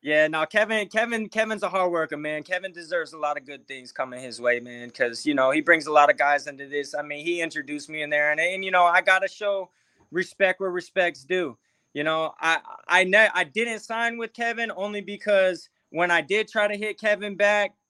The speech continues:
I, I didn't get a response. And, I mean, I, and I get it, man, because he probably thought I was, you know, bullshitting. A lot of people bullshit, man.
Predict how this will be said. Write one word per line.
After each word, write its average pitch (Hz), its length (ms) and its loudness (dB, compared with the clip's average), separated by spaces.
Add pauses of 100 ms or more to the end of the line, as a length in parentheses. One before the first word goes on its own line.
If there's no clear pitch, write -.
(140)
I, 165 240 -4
I 165 100 2
didn't 185 160 -6
get 190 140 -4
a 180 80 -4
response. 180 580 -2
And, 170 140 -6
I 180 100 -4
mean, 202 420 -4
I, 196 140 4
and 196 100 0
I 208 120 4
get 180 240 -4
it, 185 120 -6
man, 185 280 -6
because 175 400 -6
he 190 80 -18
probably 175 260 -6
thought 175 260 4
I 175 120 4
was, 156 320 -8 (120)
you 175 120 -8
know, 165 100 -2
bullshitting. 156 600 -8
A - 300 -16
lot 165 140 8
of 185 60 -2
people 160 240 -10
bullshit, 147 440 -4
man. 143 280 -4